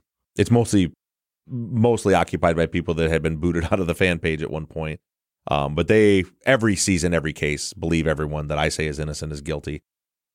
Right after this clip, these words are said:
And, and, and I asked one of the listeners that's in both groups, I said, "Go ask them. I would love to have one of them on," and, and they wouldn't,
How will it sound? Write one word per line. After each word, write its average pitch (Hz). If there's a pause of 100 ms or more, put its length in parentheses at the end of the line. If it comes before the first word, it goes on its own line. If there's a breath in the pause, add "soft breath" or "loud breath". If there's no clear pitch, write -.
(100)
And, 80
and, 95
and 110
I 110
asked 123 (100)
one 110
of 107
the 98
listeners 107
that's 87
in 98
both 90
groups, 131
I 82
said, 82
"Go 123
ask 190
them. 90
I 95
would 110
love 123
to 95
have 95
one 92
of 85
them 82
on," 92
and, 78
and 82
they 82
wouldn't, 82